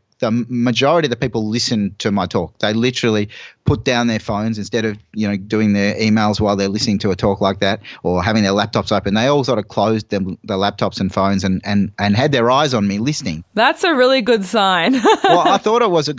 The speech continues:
Speaker 1: I thought it was a really good sign that they, they cared to be interested. And it wasn't because it was me. It was more that I was telling them what they could to do to be more healthy, in my experience. And I was very enamored by the, the,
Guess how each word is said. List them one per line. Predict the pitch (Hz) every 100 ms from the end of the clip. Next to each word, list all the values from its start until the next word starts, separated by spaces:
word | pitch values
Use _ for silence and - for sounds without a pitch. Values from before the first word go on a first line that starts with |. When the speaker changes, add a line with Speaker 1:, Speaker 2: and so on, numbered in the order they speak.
| -
Speaker 1:
I | 165
thought | 214 196
it |
was | 175
a | 165
really | 156
good | 143 143
sign | 131
that | 127 127
they, | 131 123 -
they | 127 123
cared | - 147 139 135
to |
be | 123 127
interested. | 117 127 - 104 - -
And | 160
it |
wasn't | 180 226 240
because | 196 165 151
it |
was | 139 120
me. | 120 139 82 135 - - -
It |
was | 147 143
more | 165 202
that | 180 -
I | 135
was | 139 -
telling | 156 156 156
them | 143 131
what | 123 101 107
they | 123 143
could | 135 117 104 -
to | 120
do | 107 - - 107 110
to | 113 110
be | 120
more | 117 117
healthy, | 143 202 117 90
in | 135 131
my | 123 107
experience. | - 127 98 - - - - -
And | 110 127 127 -
I | 135
was | 143 139
very | 117 180 202 151 - - - -
enamored | 135 135 156 127
by | 113 110 107
the, | 107 101 -
the, | 117 104